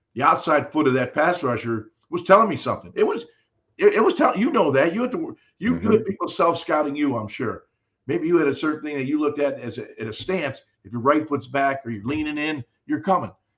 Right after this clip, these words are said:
Speaker 1: And, and that, to me, that's what film study was all about. And you can get great hints and indicators by film study. So you get over the ball and you go, "Hut, Hut, I know exactly what Seth Joyner's doing, man. That foot's outside. He's coming, he's coming on the blitz." Th-, those things are, to me,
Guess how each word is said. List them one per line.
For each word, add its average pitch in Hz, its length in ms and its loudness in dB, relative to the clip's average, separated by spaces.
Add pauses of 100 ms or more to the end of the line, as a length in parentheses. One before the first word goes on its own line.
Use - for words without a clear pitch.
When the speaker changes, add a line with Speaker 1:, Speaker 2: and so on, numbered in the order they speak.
(160)
Speaker 1:
And, 139 120 -2
and 143 340 -10
that, - 400 -4
to 160 100 -4
me, 165 160 -4
that's 147 360 -4
what 117 160 -12
film 147 220 -2
study 110 260 -6
was 101 160 -8
all 110 180 -2
about. 107 280 -4 (160)
And 123 100 -8
you 208 80 -4
can 202 100 -6
get 143 140 -2
great 131 240 -2
hints 170 280 -6
and 147 100 -10
indicators 120 460 -8 (260)
by 117 140 -2
film 135 280 -2
study. 113 260 -6
So 104 200 -6 (180)
you 180 100 -8
get 175 80 2
over 139 120 0
the 120 60 0
ball 139 240 4
and 117 100 -4
you 107 60 -8
go, - 60 -14 (200)
"Hut, 135 100 2
Hut, 180 280 2 (240)
I - 120 -2
know 127 120 -6
exactly - 380 -8
what 98 80 -16
Seth - 240 -12
Joyner's 98 340 -10
doing, 107 240 -4
man. 95 160 -8 (300)
That 170 200 0
foot's 147 240 -2
outside. 120 420 -2 (200)
He's 165 160 -2
coming, 131 220 0
he's 151 120 -2
coming 127 220 -2
on 110 120 0
the 92 60 -10
blitz." 104 360 -6 (300)
Th-, - 120 -14 (100)
those 220 300 4
things 160 260 -6
are, 131 100 -2
to 135 240 -10
me, 143 320 -2